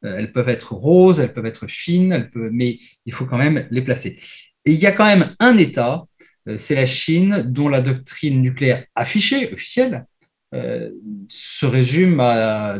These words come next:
deux phrases. Euh, la Chine dit : « Nous n'emploierons jamais l'arme nucléaire en premier. »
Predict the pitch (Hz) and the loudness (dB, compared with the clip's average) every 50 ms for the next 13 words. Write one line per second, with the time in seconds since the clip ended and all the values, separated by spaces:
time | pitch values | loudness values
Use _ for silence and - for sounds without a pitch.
0 | 101 - 98 98 101 110 113 113 117 143 135 131 - 147 117 95 90 - _ _ | -10 -12 -16 -18 -16 -16 -12 -6 -4 -4 -4 0 0 0 0 0 -2 -12 _ _
1 | _ _ _ _ _ _ _ _ _ _ _ _ _ _ _ _ 117 117 113 110 | _ _ _ _ _ _ _ _ _ _ _ _ _ _ _ _ -20 -20 -20 -18
2 | - - - - - 147 151 127 117 131 143 143 147 147 147 139 135 147 131 123 | -16 -12 -10 -10 -6 -4 -4 -4 -2 -2 0 0 2 2 2 0 0 0 0 2
3 | 139 135 135 127 123 156 165 147 123 120 120 113 - - 147 147 139 131 131 - | 2 2 2 2 2 2 0 0 0 0 -2 -4 -2 -2 0 0 0 0 0 0
4 | 156 127 98 87 - | 0 0 0 -4 -6